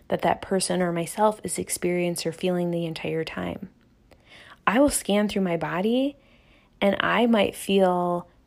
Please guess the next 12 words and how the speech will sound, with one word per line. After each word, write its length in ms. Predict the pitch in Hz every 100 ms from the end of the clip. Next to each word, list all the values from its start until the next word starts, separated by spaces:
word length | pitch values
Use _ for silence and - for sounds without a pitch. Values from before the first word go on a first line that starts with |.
| -
tightness 540 | - 185 180 196 185
in 140 | - 185
my 180 | 170 165
jaw, 640 | - 160 170 185 196 208 - _ _ _ _ _ _
heaviness 800 | - - - 185 180 208 196 185
in 100 | 180
my 140 | 165 156
heart, 600 | - 190 190 208 208 -
sadness 840 | - - 175 185 208 214 220 208
in 160 | - 208
my 160 | 202 190
heart, 540 | - - 190 196 220